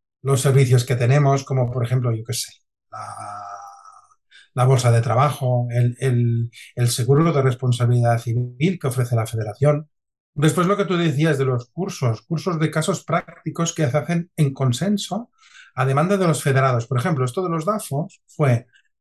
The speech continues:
vamos a ver, vamos a hacer un curso, ¿vale?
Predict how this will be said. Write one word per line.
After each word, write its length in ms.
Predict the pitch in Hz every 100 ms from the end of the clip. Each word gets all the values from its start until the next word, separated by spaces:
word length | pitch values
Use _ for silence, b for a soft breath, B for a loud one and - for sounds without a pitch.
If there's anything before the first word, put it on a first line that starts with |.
| -
vamos 240 | 208 214
a 40 | 185
ver, 160 | 147
vamos 240 | 190 220 202
a 80 | 180
hacer 340 | - 196 226 -
un 280 | 175 175 160
curso, 580 | - 127 120 - - _
¿vale? 380 | 165 190 226 233